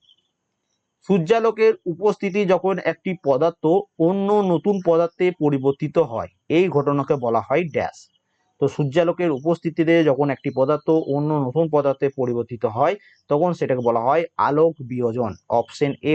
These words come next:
হচ্ছে এটার সঠিক অ্যান্সার। প্যারেনকাইমা একটি কলা যা ড্যাশকে খাদ্য সঞ্চয় করতে সাহায্য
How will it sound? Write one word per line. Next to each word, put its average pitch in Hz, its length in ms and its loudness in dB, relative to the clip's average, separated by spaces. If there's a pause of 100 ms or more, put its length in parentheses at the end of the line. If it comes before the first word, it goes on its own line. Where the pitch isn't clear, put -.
হচ্ছে 117 220 -6 (100)
এটার 143 220 -2 (380)
সঠিক 127 300 -4
অ্যান্সার। 98 340 -8 (1900)
প্যারেনকাইমা 220 640 0 (100)
একটি 226 180 -6 (120)
কলা 139 260 0 (380)
যা 165 100 2 (180)
ড্যাশকে 202 420 0 (160)
খাদ্য 147 260 -4 (200)
সঞ্চয় 147 360 0
করতে 139 240 -2 (180)
সাহায্য 123 300 -2